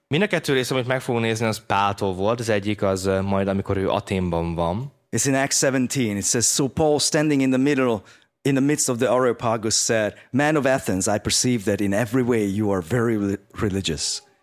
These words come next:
Speaker 2: For as I passed along and observed the object of your worship,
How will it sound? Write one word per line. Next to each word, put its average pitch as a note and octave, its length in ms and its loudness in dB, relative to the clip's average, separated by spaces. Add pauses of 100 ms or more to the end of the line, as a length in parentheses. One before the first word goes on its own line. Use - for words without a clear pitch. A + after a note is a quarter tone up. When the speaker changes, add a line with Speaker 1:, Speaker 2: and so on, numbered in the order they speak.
(320)
Speaker 2:
For A#2+ 120 2
as B2+ 120 2
I B2 120 2
passed D3 420 0
along C#3 440 2
and A2+ 80 0
observed B2 500 0
the A2+ 140 -2
object - 460 -2
of G2 80 -6
your G2+ 200 -2
worship, A2 440 -2